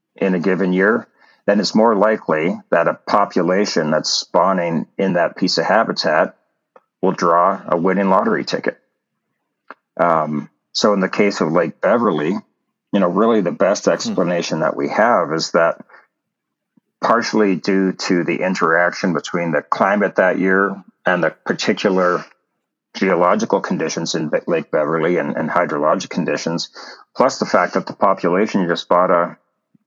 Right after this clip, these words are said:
Speaker 1: bought a winning lottery ticket that year. And survival was high. Those, they were, and that's survival all the way from eggs to juveniles to the smolts when they migrate from the lakes out into the ocean,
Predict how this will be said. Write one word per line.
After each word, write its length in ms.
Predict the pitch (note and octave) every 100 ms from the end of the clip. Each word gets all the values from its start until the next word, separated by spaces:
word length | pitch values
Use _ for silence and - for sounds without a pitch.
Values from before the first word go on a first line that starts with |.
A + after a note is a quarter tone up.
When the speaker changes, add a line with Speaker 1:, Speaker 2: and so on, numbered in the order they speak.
| -
Speaker 1:
bought 200 | F2 F#2+
a 40 |
winning 280 | F2 G2+ G2+
lottery 360 | F#2 - F#2+
ticket 320 | D#2+ - - -
that 180 | -
year. 220 | G#1+ B1 - _ _ _ _ _ _ _ _ - - - _ _ -
And 340 | F2 F2 D#2
survival 500 | - F#2 F#2+ G2+ F#2+
was 360 | F2 E2 - -
high. 380 | F2+ G2 D#3 D#3 _ _ _ _ _ _ _
Those, 400 | F2 E2 E2 -
they 200 | G2 G2
were, 140 | F#2
and 220 | F2+ F#2 F#2
that's 260 | G2+ G#2+ A2
survival 560 | - F#2 G2 G2+ F2
all 120 | F2+ F#2
the 80 |
way 180 | E2+ F2
from 220 | F2 F2+ -
eggs 640 | G2 G2+ F2 - - - -
to 100 | E2
juveniles 880 | F#2+ G2 F#2+ F2+ F2 E2+ D#2+ -
to 180 | - G2
the 100 | D#2
smolts 560 | - G2+ F#2+ G2 - -
when 140 | E2+
they 80 | D#2+
migrate 540 | F2 F2 E2+ E2+ E2
from 160 | - F2
the 100 | D2+
lakes 400 | D2 E2 F2+ -
out 180 | E2 D#2+
into 240 | D2+ -
the 180 | D2 D#2
ocean, 460 | D#2+ - G2+ -